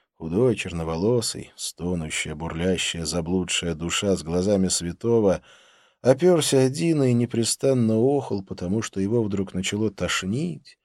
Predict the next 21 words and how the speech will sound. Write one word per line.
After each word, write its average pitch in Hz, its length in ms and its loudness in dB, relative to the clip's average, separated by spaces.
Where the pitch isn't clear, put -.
А 87 60 -4
потом, 101 420 2
благодаря 90 440 2
некоему 92 520 0
странному 90 720 0
наитию, 92 500 -2
он 85 100 -4
пришел 92 480 -2
от 87 160 0
Дина 90 360 0
в 73 120 -10
ужас, 123 560 -6
всплеснул 98 640 0
руками 107 480 2
и 98 80 0
с 92 80 -2
искаженным 101 640 0
страхом 95 540 -2
лицом 92 500 -2
поковылял 78 640 -8
прочь. - 640 -16